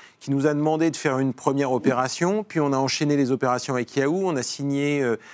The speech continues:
d'autres clients, dont Foot Locker, Nike, et cetera. Et en fait, c'est comme ça qu'on a créé cette agence digitale et, euh, et below the line, qui, euh, a connu un,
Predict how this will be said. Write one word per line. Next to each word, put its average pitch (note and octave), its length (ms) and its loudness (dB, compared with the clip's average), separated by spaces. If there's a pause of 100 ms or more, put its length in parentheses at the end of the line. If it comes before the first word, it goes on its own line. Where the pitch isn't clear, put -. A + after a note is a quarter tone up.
(220)
d'autres C#3 240 0
clients, D3 540 0
dont B2 200 2
Foot B2+ 260 -6
Locker, C#3 540 2
Nike, C#3 560 -2
et C3 80 -6
cetera. C3 300 -2 (340)
Et G#2+ 60 -8
en A2+ 80 -2
fait, E3 160 -4
c'est B2 100 -4
comme B2 140 0
ça E3+ 140 -2
qu'on C#3 160 0
a B2+ 60 -2
créé D3+ 260 0
cette D3 200 -4
agence C#3+ 460 0 (340)
digitale E3+ 680 2
et, C#3 200 6
euh, A2+ 1040 0
et A#2+ 160 -2
below C3 260 2
the A#2+ 60 -2
line, C#3 460 0 (340)
qui, D3+ 400 2
euh, A2+ 600 0
a C3 60 -8
connu B2+ 340 -4
un, B2+ 60 -4